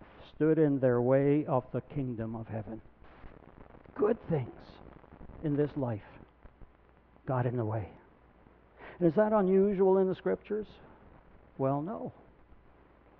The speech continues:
Jesus often warned that such could become hindrances to participating in the kingdom, as well as heavy responsibilities of earth. Case in point, the parable of the sower.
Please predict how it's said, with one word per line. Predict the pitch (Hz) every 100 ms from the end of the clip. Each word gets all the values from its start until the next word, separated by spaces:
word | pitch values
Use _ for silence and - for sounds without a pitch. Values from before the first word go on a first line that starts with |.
| -
Jesus | 160 170 165 160
often | 185 214 - 151 123
warned | 147 196 190 165 139 120 95 101 -
that | 120 - -
such | 180 - -
could | 180 160
become | 170 185 175
hindrances | 175 208 185 170 151 139 120 -
to |
participating | 139 135 - 156 - 143 143 143 147
in | 160 170
the | 175
kingdom, | 240 254 254 254 180 - - _ - _ - - - - - 202
as | 170
well | 196 214
as | 190
heavy | - 202 190 196
responsibilities | 185 - 190 185 180 202 214 214 170 156 123
of | 139
earth. | 127 120 - - - _ _ _ _ - _ _ _ -
Case | 175 165
in | 160 156
point, | - 190 185 107 - - - - _ _ - - - - -
the | -
parable | 147 156 156 156
of | 156
the | 151 -
sower. | 202 151 107 95